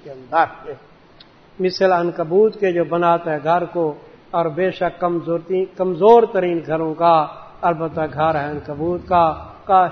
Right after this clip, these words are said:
کہ وہ جانتے۔ ان اللہ یعلم ازال شبہ،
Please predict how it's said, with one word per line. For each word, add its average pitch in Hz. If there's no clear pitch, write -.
کہ 151
وہ 135
جانتے۔ 127
ان 202
اللہ 170
یعلم 151
ازال 165
شبہ، 156